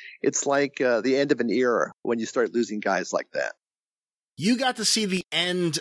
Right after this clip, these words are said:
Speaker 2: of the era of Los Angeles wrestling having studio wrestling.
Speaker 1: Oh, yeah.
Speaker 2: What did you think of the studio wrestling you saw out of Memphis when you first started seeing those tapes?
Speaker 1: Oh, the studio wrestling out of Memphis, uh, was amazing. In fact, at one point, actually,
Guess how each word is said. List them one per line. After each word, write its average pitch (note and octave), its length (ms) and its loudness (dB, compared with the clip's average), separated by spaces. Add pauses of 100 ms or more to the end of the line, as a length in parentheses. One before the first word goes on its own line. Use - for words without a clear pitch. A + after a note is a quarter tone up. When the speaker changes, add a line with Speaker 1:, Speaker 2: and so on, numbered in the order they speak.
Speaker 2:
of D3 240 0
the D3+ 160 0
era D#3 400 2 (100)
of C3+ 560 0
Los D3 300 0
Angeles C#3+ 500 0
wrestling C3 500 0
having B2 320 -2
studio G#3 400 0
wrestling. A2 600 0 (260)
Speaker 1:
Oh, A#2 120 2
yeah. C3+ 360 2 (320)
Speaker 2:
What E3 240 0
did A3 120 -2
you A#3 60 0
think A3 240 0
of G3 140 0
the F3 80 -2
studio G#3 380 0
wrestling F#3 400 0
you E3 100 -4
saw F3 280 2
out D#3 180 -2
of D#3+ 80 -2
Memphis E3 420 -2
when A#2+ 80 -6
you G#2+ 80 -8
first B2 200 -2
started A#2 180 -2
seeing B2 200 -2
those G#2+ 160 -4
tapes? - 520 -4 (400)
Speaker 1:
Oh, F3+ 180 0
the D#3 140 0
studio A3+ 340 0
wrestling D3+ 340 0
out A2+ 140 2
of G#2 80 0
Memphis, G#2+ 560 -2
uh, G2 340 -4
was G#2+ 200 0
amazing. A2 580 0
In C#3+ 160 0
fact, G#3+ 320 0
at D#3 100 4
one C#4+ 280 -2
point, D3 400 0
actually, C#3+ 600 -2